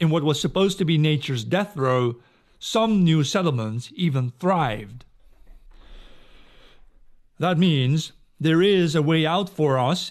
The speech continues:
if demographic catastrophe were to hit us.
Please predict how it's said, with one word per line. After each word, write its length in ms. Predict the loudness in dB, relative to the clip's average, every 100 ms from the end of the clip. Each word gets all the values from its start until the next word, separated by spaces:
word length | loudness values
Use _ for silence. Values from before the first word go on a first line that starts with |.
| -4
if 220 | -2 0
demographic 720 | -2 -2 0 -2 -2 -4 -2
catastrophe 720 | -4 0 -2 -2 -6 -6 -2
were 220 | 0 0 2
to 100 | 2
hit 240 | 2 0
us. 320 | -6 -6 -10